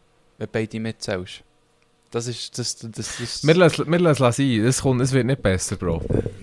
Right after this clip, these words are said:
Speaker 1: Aber du weißt, was ich meine.
Speaker 2: Ich weiss, was du meinst.
Speaker 1: Und alle,
Speaker 2: Aber
Speaker 1: die
Speaker 2: wenn, wenn wir jetzt
Speaker 1: zuhören, wissen
Speaker 2: weitermachen,
Speaker 1: es nicht.
Speaker 2: hängt's mir an.
Speaker 1: Das
Speaker 2: Ja.
Speaker 1: passt für
Speaker 2: Wenn wir
Speaker 1: mich.
Speaker 2: jetzt weitermachen, hängt's mir ab. Drum, glaub, habe ich das Gefühl.
Speaker 1: <laughs>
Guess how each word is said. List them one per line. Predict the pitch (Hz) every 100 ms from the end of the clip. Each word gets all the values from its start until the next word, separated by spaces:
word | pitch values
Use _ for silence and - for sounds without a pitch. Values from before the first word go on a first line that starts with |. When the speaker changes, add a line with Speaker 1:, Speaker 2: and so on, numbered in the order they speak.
| - -
Speaker 1:
Aber | 127
du | 127
weißt, | 120
was | 117
ich | 120
meine. | 110 92 90 90 95 - - - -
Speaker 2:
Ich | 127 131
weiss, | 120 127 127
was | 120
du | 107
meinst. | 98 101 104 -
Speaker 1:
Und | 113 113
alle, | 110
Speaker 2:
Aber | 123
Speaker 1:
die | 117
Speaker 2:
wenn, | 110
wenn | 113
wir | 120
jetzt | 135
Speaker 1:
zuhören, | - 110 107
wissen | 113
Speaker 2:
weitermachen, | 120 110
Speaker 1:
es | 117
nicht. | 104 101
Speaker 2:
hängt's | 101
mir | 107
an. | 110
Speaker 1:
Das | 107 - - -
Speaker 2:
Ja. | 110 113 -
Speaker 1:
passt | - 98 - -
für | 117
Speaker 2:
Wenn | 117
wir | 127
Speaker 1:
mich. |
Speaker 2:
jetzt | 131
weitermachen, | 139 131 110 117 123 117
hängt's | 110 101 -
mir | 107
ab. | 104 110 _
Drum, | 87 87 92 117 - -
glaub, | 85 85
habe | 101
ich | 101
das | 98
Gefühl. | - 87 87
Speaker 1:
<laughs> | -